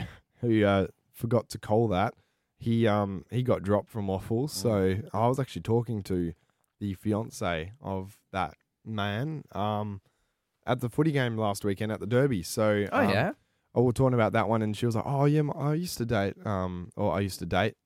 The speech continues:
Speaker 1: now
Speaker 2: Mm-hmm.
Speaker 1: still, um, about to be a fiance, fiance,
Speaker 2: Mm.
Speaker 1: um, about to get married." Um, that, that was the husband, soon to be, uh, the, <laughs> that was the umpire who was known for missing the out of bounds B T
Speaker 2: Mm.
Speaker 1: call. So at least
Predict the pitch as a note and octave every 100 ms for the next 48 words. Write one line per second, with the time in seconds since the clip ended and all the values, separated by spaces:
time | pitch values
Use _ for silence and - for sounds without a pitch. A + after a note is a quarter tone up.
0 | E2 E2 F2 F2 F#2+ E2+ G2+ F2 F2+ F#2+
1 | F#2+ F2 E2+ F#2+ A2+ F#2+ C#2+ G2+ F#2+ F2
2 | - G2 F2 E2+ F2+ F2+ _ _ _ -
3 | G2+ F#2+ G2+ F#2+ B2+ _ - G2+ F2 G#2
4 | G#2+ G2+ A2+ A#2+ A2+ A2 G#2 A2+ G2+ A#2+
5 | - - A2+ G#2+ A2+ A#2+ A2+ - A#2+ A2+
6 | A#2+ - - A2 G#2+ B2 A#2 A#2+ G#2+ G2+
7 | - - _ _ _ _ - G#2+ G#2 A2+
8 | G#2+ G#2 G#2+ B2 A#2 A2 G2+ G2 G#2+ G2+
9 | G2 A2+ C#3 B2+ A#2+ A#2+ B2+ B2+ A2 A2+
10 | G#2+ G2+ - _ _ _ _ _ A#2 A2
11 | A2+ A2+ A2+ A#2+ A2 G#2 G2+ F2+ A2 G#2+
12 | A2+ G#2+ G2+ G2 G2 G#2 G2+ G2+ G2 -
13 | G#2 G#2+ F#2+ F2+ _ A#2 A#2 A2 G2 B2
14 | G2 - G#2 A2 D3 C3 -